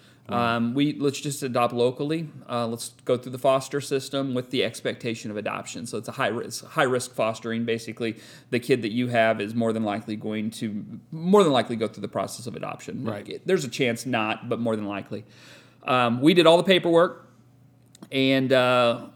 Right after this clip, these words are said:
Speaker 2: we get done. It took, it takes about a year. It took us about a year. We get done, and they said, "Hey, uh,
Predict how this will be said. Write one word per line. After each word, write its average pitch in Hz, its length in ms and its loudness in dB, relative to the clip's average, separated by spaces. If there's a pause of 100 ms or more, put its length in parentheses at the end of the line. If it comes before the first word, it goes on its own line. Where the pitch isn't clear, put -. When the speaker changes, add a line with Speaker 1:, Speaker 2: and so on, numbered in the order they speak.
(440)
Speaker 2:
we 143 160 0
get 127 220 0
done. 160 340 6
It 139 140 -2
took, 147 220 -4
it - 40 -20
takes 156 160 -4
about 135 180 4
a 131 40 2
year. 135 500 4
It 135 140 0
took 147 160 -4
us 123 100 -2
about 120 200 -2
a 127 40 -2
year. 113 320 2
We 135 120 -2
get 127 180 0
done, 131 180 4
and 123 100 -2
they 123 60 0
said, 123 220 -6
"Hey, 123 480 2
uh, 113 300 2